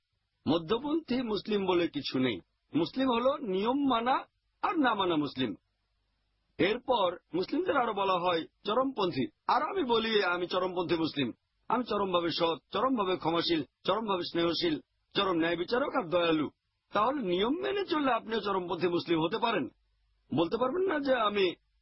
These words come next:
আংশিক সৎ, সুবিধা থাকলে আমি সৎ থাকবো, অসুবিধা হলে সৎ থাকবো না।" মানুষ আসলে কথার কথা বলতে গিয়ে এই শব্দগুলো ব্যবহার করে ফেলে, শব্দগুলোর বিবর্তন হয়েছে।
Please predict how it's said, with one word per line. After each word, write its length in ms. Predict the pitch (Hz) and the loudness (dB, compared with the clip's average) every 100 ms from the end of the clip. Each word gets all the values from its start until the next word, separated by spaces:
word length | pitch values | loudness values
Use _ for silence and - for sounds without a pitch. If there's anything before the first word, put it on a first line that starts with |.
| _ - | _ -2
আংশিক 440 | 170 247 - 208 | 0 0 -4 -4
সৎ, 280 | - 180 151 - _ _ - | -2 0 -2 -4 _ _ -4
সুবিধা 340 | 156 165 185 | 0 2 0
থাকলে 280 | 202 - - | -4 -6 -2
আমি 120 | 349 302 | 0 2
সৎ 140 | 180 - | 0 -2
থাকবো, 300 | 202 220 294 - - | -4 -4 -4 -4 -2
অসুবিধা 420 | 160 156 196 180 | -2 0 0 0
হলে 160 | 185 247 | 0 -2
সৎ 180 | - 185 - | -2 -4 -2
থাকবো 320 | 165 131 165 | -4 0 0
না।" 180 | 147 98 _ _ _ _ | 0 -2 _ _ _ _
মানুষ 320 | 117 151 175 | -2 0 -2
আসলে 240 | 302 - 254 | -4 -2 -2
কথার 320 | - 170 202 240 | -2 -2 0 -2
কথা 280 | 262 254 | -2 -2
বলতে 380 | 262 196 185 233 | -2 -2 -2 -6
গিয়ে 180 | 233 302 | -4 0
এই 120 | 233 202 | 0 0
শব্দগুলো 360 | 208 262 302 | -4 -4 -2
ব্যবহার 320 | 247 190 190 190 | 0 2 0 0
করে 200 | 185 175 | -2 -2
ফেলে, 340 | 156 147 113 - _ _ _ _ | 0 0 -2 -8 _ _ _ _
শব্দগুলোর 420 | - 208 269 330 254 | -4 0 0 0 -2
বিবর্তন 540 | 214 262 - 240 202 | 0 -2 0 0 2
হয়েছে। 340 | 175 147 139 | 0 0 -4